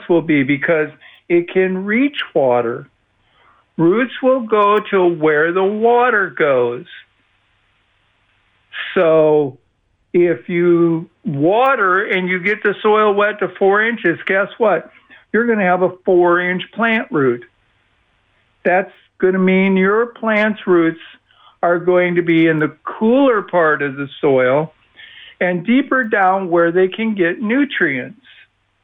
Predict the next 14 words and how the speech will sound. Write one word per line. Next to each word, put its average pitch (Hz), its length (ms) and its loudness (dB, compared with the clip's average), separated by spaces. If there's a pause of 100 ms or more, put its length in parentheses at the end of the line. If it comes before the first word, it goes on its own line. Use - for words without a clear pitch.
(1300)
So 143 360 0 (440)
slow 220 840 0 (460)
watering 135 680 0 (440)
with 156 220 0
no 202 440 0
runoff. 175 640 -2 (1300)
How 185 220 -2
do 262 60 -2
you 262 100 2
know 233 140 2
when 226 180 0
it's 220 200 -2
running 208 340 2
off? 170 320 0